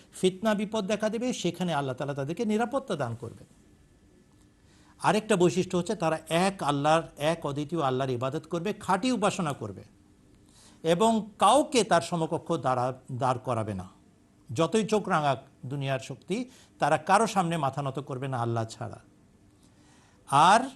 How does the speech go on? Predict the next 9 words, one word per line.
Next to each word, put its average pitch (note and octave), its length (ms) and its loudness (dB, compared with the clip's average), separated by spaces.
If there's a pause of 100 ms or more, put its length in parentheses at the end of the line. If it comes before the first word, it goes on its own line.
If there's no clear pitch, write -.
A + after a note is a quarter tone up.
(460)
লা C#3 160 4
ইউশরিকুনা E3+ 600 0
বিহি C#3+ 160 -2
শাইআ G3 300 0
ওয়া E3 120 2
মান C#4 220 2
কাফারা B3 400 2
বা'দা D3 320 0
যালিকা, A#2+ 640 0